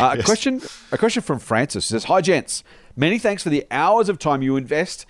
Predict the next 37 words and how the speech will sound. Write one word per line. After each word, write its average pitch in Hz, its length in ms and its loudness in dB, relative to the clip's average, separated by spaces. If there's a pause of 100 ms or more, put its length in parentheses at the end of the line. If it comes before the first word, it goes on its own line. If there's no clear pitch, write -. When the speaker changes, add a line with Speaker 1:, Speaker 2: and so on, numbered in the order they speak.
(140)
Speaker 1:
in 160 240 -2
us - 420 -4 (460)
so - 200 -4
that 113 80 2
we 117 160 0
may 151 140 0
become 101 380 -4
better 87 180 0
investors." 117 460 -10
I 110 60 -4
like - 260 -10
that. - 180 -12
Thanks, - 160 -10
Francis. 165 340 -8
Speaker 2:
Mm. - 60 -16 (320)
Speaker 1:
"Despite 190 360 2
being 214 160 4
a 175 40 0
staunch - 800 -4
property 247 460 0
man, 117 380 -2 (480)
you 131 140 2
have 151 160 2
made 156 300 0
me 247 100 -2
dabble 110 320 0
in 135 80 -2
shares, - 480 -2 (360)
and 131 120 4
I 147 140 6
now 160 540 2
understand 127 720 0
why 117 420 2
I 107 100 -2
have 117 200 0
never 123 240 2
previously 156 800 0